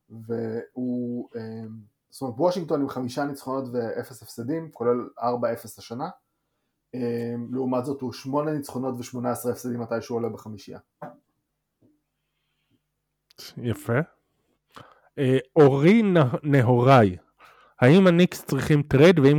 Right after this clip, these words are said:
Speaker 2: כן, איזה קבוצה ושחקנים שיעזרו להם?"
Speaker 1: אז, אה, אין לי, אין לי משהו, אתה יודע מה, לא, בוא נלך ל-, לטרייד שזה, הוא פחות רלוונטי עכשיו כי השחקן שאני מדבר עליו נפצע, אבל אני דיברתי על טרייד עם שרלוט,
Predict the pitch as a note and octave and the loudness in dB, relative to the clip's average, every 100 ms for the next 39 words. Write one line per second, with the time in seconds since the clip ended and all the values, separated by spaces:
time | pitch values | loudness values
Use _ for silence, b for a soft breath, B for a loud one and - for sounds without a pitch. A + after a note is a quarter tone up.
0 | D3 E3+ F3 C#3+ D3 - B2 B2 - - | 4 4 6 4 0 2 2 2 0 4
1 | C#3+ D#3 D3 B2 - - B2 C3+ D3+ - | 8 8 6 2 -4 -2 0 2 0 0
2 | G2 G2+ G2+ F#2 F2+ _ _ _ _ _ | -2 -2 -4 -6 -10 _ _ _ _ _
3 | _ _ _ _ _ _ _ _ _ _ | _ _ _ _ _ _ _ _ _ _
4 | _ _ _ B2+ A#2+ A2+ A2 A#2+ B2 G#2 | _ _ _ -6 -6 -8 -12 -10 -10 -10
5 | A2+ A2+ _ _ _ _ _ _ _ C#3+ | -16 -18 _ _ _ _ _ _ _ -2
6 | F#3 G#3 D#3 D#3 G3 F3 D3+ C#3 C3+ C3+ | 0 0 0 0 0 0 -4 -6 -4 -4
7 | - D3+ C#3 C3 C3 B2+ A#2+ A#2 - _ | -4 -2 -2 -2 -6 -6 -10 -12 -18 _
8 | _ _ _ _ _ _ _ F3 G3+ F#3+ | _ _ _ _ _ _ _ -4 0 2
9 | G3 D#3 D#3+ D#3+ D#3 C#3+ A#2+ B2+ C3+ B2+ | 2 0 -2 -4 -2 -4 -4 -6 -6 -6
10 | B2+ C3+ B2 F3+ F3 C3+ A#2+ B2+ - D#3+ | -4 -4 -4 -2 0 0 -4 -6 -2 0
11 | E3 C3 C#3 C#3+ C#3 - C3+ C3+ A#2 A#2 | 0 0 -2 -2 -6 -2 -4 -4 -10 -10
12 | B2+ B2+ B2 A#2+ B2+ B2 A#2+ - - A3+ | -10 -8 -8 -6 -4 -4 -6 -8 -4 -2
13 | C3 B2+ C#3 C#3+ C#3 C#3+ C3+ C3 C3 B2+ | -2 -4 -4 -2 -2 -2 -6 -6 -8 -8
14 | A#2+ D3 D#3 D3+ | -4 -2 -2 -4